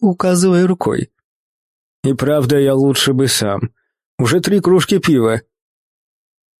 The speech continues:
Он кивнул головой в сторону столика, Просфора поджала уголки губ.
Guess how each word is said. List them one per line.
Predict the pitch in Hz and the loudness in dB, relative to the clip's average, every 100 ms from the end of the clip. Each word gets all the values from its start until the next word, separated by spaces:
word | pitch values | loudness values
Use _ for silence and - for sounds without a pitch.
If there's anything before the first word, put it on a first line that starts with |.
| _ - | _ -4
Он | 185 180 | 0 0
кивнул | 165 147 160 175 156 147 | 0 0 2 2 2 0
головой | 143 143 143 139 143 | 0 0 2 2 0
в | 131 | 0
сторону | - 139 120 117 | -2 -2 0 0
столика, | - 196 214 185 190 175 _ _ _ - | 0 0 0 0 -2 -2 _ _ _ -10
Просфора | 120 117 - 131 156 180 | -6 -4 -2 -2 0 -2
поджала | 180 175 143 147 160 170 170 | -2 -2 0 0 0 0 0
уголки | - 170 180 180 - 165 | 0 0 0 -2 -2 -2
губ. | 170 156 160 - | 0 0 -2 -8